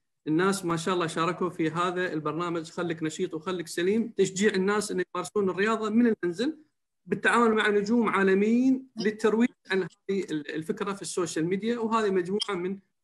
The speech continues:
آه، الصور والأحداث. ماراثون في المنزل، فكرته أن، آه، ماراثون منزلي يتم تسجيله وكذا، وفي مشاركة يعني ما شاء الله من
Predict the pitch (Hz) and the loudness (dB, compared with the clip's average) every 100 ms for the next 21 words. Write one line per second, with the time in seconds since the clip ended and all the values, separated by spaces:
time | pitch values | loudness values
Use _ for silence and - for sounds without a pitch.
0 | _ _ 170 156 156 - 190 180 156 156 | _ _ -6 -4 -4 -2 0 0 -2 -4
1 | 147 143 - 202 208 202 226 220 208 196 | -6 -6 -2 0 2 2 2 2 2 2
2 | 190 175 214 262 - _ _ _ _ - | 4 2 0 -2 -8 _ _ _ _ 0
3 | 226 233 226 240 214 214 208 214 - - | 2 4 4 2 2 2 2 0 -2 -8
4 | - 156 151 147 190 214 202 214 208 180 | -4 -2 -2 -2 0 0 0 0 0 0
5 | 185 170 190 202 233 - - 190 190 196 | 0 0 0 0 -4 -10 -10 -6 -2 -2
6 | 175 180 160 160 208 208 202 170 190 202 | -2 -4 -6 -6 -2 -2 -4 -4 -2 -2
7 | 170 226 208 196 - 180 175 190 170 170 | -4 -2 -2 -4 -6 -8 -2 -2 -2 -4
8 | 151 - 156 143 151 147 156 156 165 151 | -8 -8 -8 -6 -6 -6 -6 -6 -4 -4
9 | 160 160 | -2 -4